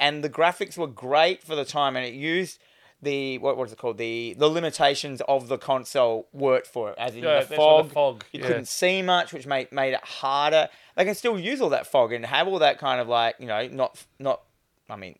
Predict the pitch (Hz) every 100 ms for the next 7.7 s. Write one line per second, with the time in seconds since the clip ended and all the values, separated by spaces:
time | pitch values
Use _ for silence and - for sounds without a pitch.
0 | _ 123 87 85 110 113 104 101 101 98
1 | 98 95 98 - - 131 151 175 185 170
2 | 156 139 120 113 143 135 117 127 123 113
3 | 120 127 123 117 113 117 131 120 147 156
4 | 151 147 147 160 135 127 110 127 123 104
5 | - - 170 156 156 151 143 _ _ _
6 | _ _ _ _ _ 170 233 127 120 120
7 | 82 82 90 95 101 110 107